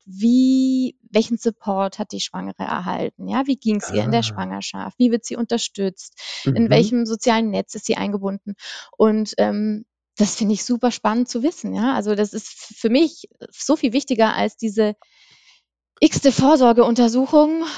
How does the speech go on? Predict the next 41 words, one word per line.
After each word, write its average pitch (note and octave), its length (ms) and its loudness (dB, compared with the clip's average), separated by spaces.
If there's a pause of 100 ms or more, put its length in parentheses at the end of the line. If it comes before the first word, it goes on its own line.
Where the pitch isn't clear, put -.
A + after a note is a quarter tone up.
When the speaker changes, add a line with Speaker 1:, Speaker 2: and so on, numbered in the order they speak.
Speaker 1:
wo B3 180 0
wir B3 520 4
noch B3 280 -2
jede B3+ 640 0
kle-, - 340 -2
jedes B3 240 0
kleinste B3+ 420 2
Risiko, A#3 460 0
was A3+ 180 0
dann A3+ 140 0
vielleicht A3+ 280 0
dann A3+ 120 -4
eh - 100 0
Speaker 2:
Ja. C4+ 180 2 (100)
Speaker 1:
nicht A3+ 280 -4
eintritt, A3+ 420 -2
ähm, A3+ 300 -2 (480)
äh, - 120 -2
anschauen, B3 600 0
dass A3+ 160 -2
man G3+ 140 -6
vielleicht - 260 0
auch - 60 -6
sowas G#3+ 360 0
oder A#3 200 6
sich D4 180 0
zume-, C#4 240 -2 (140)
zumindest D#4 560 -2 (260)
dessen C4 220 2
bewusst D4+ 480 0
ist, F3+ 260 -2
ja? C#4+ 280 -4
Also, A#3 260 -2
dass A#3+ 200 0
es, F3 200 -4
Speaker 2:
Mhm. E3+ 100 -14 (320)
Speaker 1:
dass A#3+ 220 2
es B3+ 260 -4
für - 140 -4
die B3 160 0
eine A#3 500 0